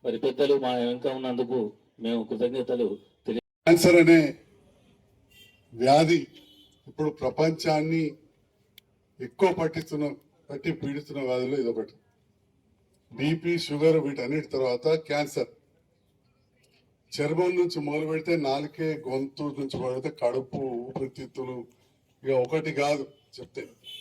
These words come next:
Speaker 2: దానివల్ల ఎంతోమంది ప్రాణాలను కోల్పోవాల్సి వస్తుంది.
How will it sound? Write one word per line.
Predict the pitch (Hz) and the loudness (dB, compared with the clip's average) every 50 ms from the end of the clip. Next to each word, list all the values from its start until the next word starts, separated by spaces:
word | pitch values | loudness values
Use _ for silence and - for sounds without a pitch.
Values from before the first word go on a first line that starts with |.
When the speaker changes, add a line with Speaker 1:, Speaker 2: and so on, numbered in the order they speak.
| - - - - - - - - _ _ _ _ _ _ - 139 | -16 -16 -16 -16 -18 -20 -20 -20 _ _ _ _ _ _ -4 0
Speaker 2:
దానివల్ల | 143 156 165 165 160 160 160 175 | 2 2 4 4 4 4 4 4
ఎంతోమంది | 185 175 156 147 151 151 - - 208 208 208 202 208 202 202 202 185 170 - - _ _ _ _ _ _ _ _ _ _ _ _ - | 2 2 0 -2 -6 -8 -2 0 2 2 2 2 0 0 0 0 -2 -4 -6 -10 _ _ _ _ _ _ _ _ _ _ _ _ -6
ప్రాణాలను | 127 135 147 160 165 160 160 160 143 | -4 -2 0 2 2 0 0 -2 -2
కోల్పోవాల్సి | 127 139 143 135 135 139 135 127 110 - - 117 | -4 -4 -4 -4 -4 -4 -2 -2 -2 -4 -6 -20
వస్తుంది. | - - _ 101 95 | -20 -20 _ -20 -20